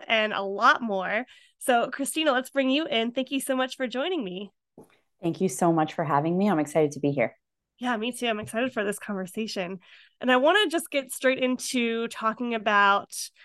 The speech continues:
Speaker 1: your time at F T D. We were talking right before this about how, uh, you most recently left, and we'll, we'll get into that a little bit. But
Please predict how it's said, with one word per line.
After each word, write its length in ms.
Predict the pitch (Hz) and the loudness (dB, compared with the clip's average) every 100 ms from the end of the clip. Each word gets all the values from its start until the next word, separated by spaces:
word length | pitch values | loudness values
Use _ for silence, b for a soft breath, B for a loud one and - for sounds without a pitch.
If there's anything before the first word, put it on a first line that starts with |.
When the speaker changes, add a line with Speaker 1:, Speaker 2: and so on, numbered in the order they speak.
| b | b
Speaker 1:
your 260 | 226 233 233 | -2 0 0
time 320 | - 226 220 | 0 0 2
at 120 | 214 | 2
F 200 | 208 185 | 0 -4
T 160 | - 220 | -8 -8
D. 380 | 196 190 180 196 | -6 -4 -2 -4
We 100 | 196 | -4
were 80 | 196 | -6
talking 420 | 196 196 208 202 | -6 -6 -6 -6
right 120 | 190 | -6
before 280 | 196 - 202 | -8 -8 -6
this 200 | 196 185 | -4 -6
about 220 | 202 214 | -8 -8
how, 320 | 175 196 190 - | -6 -4 -4 -4
uh, 140 | 196 175 | -4 -4
you 200 | 190 196 | -4 -6
most 280 | 196 190 | -8 -10
recently 320 | 208 202 202 214 | -12 -12 -12 0
left, 320 | 285 302 - | 2 2 -2
and 120 | 214 | -8
we'll, 140 | 208 - | -8 -8
we'll 160 | 202 | -10
get 140 | 196 214 | -8 -8
into 260 | 208 - | -8 -6
that 160 | 214 208 | -4 -2
a 60 | |
little 180 | 208 208 | -4 -4
bit. 220 | 202 208 - | -4 -4 -4
But 140 | 202 | -6